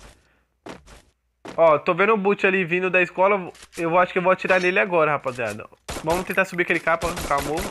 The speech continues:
Ó, bateu um tiro na cabeça, tá prendendo no peito. Tentar mais uma vez.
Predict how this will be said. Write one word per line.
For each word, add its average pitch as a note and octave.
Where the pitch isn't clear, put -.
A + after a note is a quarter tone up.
Ó, C#3
bateu C#3+
um E3+
tiro D#3+
na D#3+
cabeça, E3
tá E3+
prendendo D#3+
no D#3
peito. G3+
Tentar D3+
mais D#3
uma D3+
vez. F3